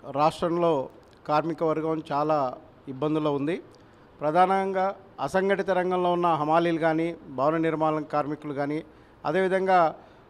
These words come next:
ఆ, మున్సిపల్, గ్రామ పంచాయతీ కార్మికులు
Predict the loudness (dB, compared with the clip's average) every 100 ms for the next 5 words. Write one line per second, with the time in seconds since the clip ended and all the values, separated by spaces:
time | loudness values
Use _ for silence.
0 | -8 0 2 2 2 -4 -8 -6 -6 -4
1 | 0 2 2 0 -4 2 2 2 -2 0
2 | -4 -2 0 0 -2 -2 -2 -2